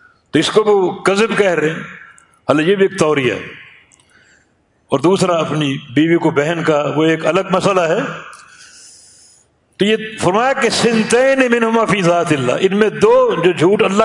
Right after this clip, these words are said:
کی ذات کے بارے میں، تو یہاں بھی لفظ ذات اللہ کے لیے استعمال۔ اب یہ ذات اور صفات اور اسماء،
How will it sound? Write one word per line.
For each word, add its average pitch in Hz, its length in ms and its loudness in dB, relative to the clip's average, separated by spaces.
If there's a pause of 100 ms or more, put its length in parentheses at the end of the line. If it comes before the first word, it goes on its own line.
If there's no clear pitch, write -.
کی 220 80 -2
ذات 240 320 0
کے 240 80 2
بارے 185 200 0
میں، - 340 -10 (1400)
تو 117 80 -6
یہاں 139 200 0
بھی 185 100 2
لفظ 180 260 2
ذات 175 360 0
اللہ 170 240 2
کے 180 60 2
لیے 170 80 -2
استعمال۔ 147 380 -4 (1160)
اب 214 160 0
یہ 233 160 2
ذات 196 560 0 (1200)
اور 220 360 0
صفات 208 760 0
اور 233 80 2
اسماء، 160 460 0